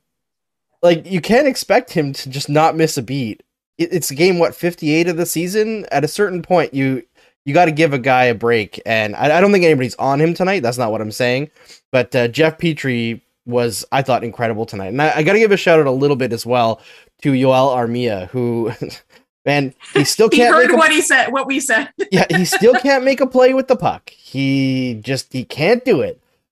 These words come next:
Speaker 1: But about halfway through this game, instead of making plays for the puck, he just started playing the body, and he was effective. He was
Speaker 2: Yes.
Speaker 1: really effective. He drew penalties.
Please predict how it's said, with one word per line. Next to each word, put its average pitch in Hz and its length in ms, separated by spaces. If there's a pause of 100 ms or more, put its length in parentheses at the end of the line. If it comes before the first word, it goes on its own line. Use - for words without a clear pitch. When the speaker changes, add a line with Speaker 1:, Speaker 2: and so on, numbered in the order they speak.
Speaker 1:
But 131 380 (420)
about 131 200
halfway 175 380
through 208 220
this 190 180
game, 107 520 (120)
instead 135 400
of 156 100
making 165 280
plays 156 260
for 180 100
the 170 80
puck, 110 360 (380)
he 120 100
just 131 220
started 131 320
playing 123 340
the 117 60
body, 120 540 (160)
and 107 120
he 180 240
was 156 460 (140)
effective. - 840 (180)
He 175 160
was 185 180
Speaker 2:
Yes. 120 240
Speaker 1:
really 160 380
effective. 104 520
He 113 100
drew 92 240
penalties. 190 680